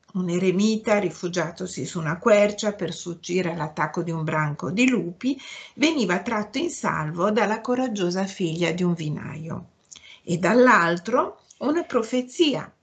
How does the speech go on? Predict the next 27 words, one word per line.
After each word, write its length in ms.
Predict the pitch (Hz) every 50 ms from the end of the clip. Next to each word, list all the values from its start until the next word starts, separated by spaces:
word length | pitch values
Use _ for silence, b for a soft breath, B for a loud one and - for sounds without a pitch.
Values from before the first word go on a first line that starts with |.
| _ _ _ - - B B B B B _ -
L'eremita, 1000 | - 190 185 180 180 190 202 226 247 247 220 202 - - 254 269 311 320 - - -
riconoscente, 1120 | - 202 175 - - - 190 185 180 262 262 - - 220 156 147 147 147 160 - 233 254
vaticinò 920 | 254 285 285 285 285 - 285 269 269 - 302 302 285 220 170 170 160 - - -
una 240 | 220 240 233 247
vita 320 | 254 254 269 247 247 - 190
immortale 840 | 180 196 208 240 277 285 - - - 151 143 156 151 151 170 190 226
sia 260 | 220 - 269 262 254
per 180 | - 196 190
la 120 | 175 214 254
donna 520 | 226 202 156 147 147 156 151 151 151 190 -
che 160 | - 208 196
per 160 | 196 185 175
la 140 | 151 156 151
quercia. 560 | - - - - - - - - - - 185 - _ _ _ _ _ B B B B B B B B B B B B B B B B B _
Passarono 560 | - 320 330 - 403 427 403 320 226 196 202
molti 440 | 208 220 240 294 302 302 - 240 196
anni 360 | 165 170 170 170 175 180 185
prima 320 | 180 214 214 220 214 208 208
che 140 | - 208
Raffaello 540 | 190 190 190 190 - - 214 208 214 214 220
entrasse 580 | 202 185 185 185 - 196 185 185 185 - - 196
in 120 | 190 196
scena 460 | 196 196 - - 240 240 254 247 233
in 120 | 202 175 175
quella 280 | - 202 185 180 180
trama 400 | 185 - - 143 156 175 175 180
narrativa. 920 | 185 185 185 180 - 139 139 160 - - - 160 147 156 156 - 143 151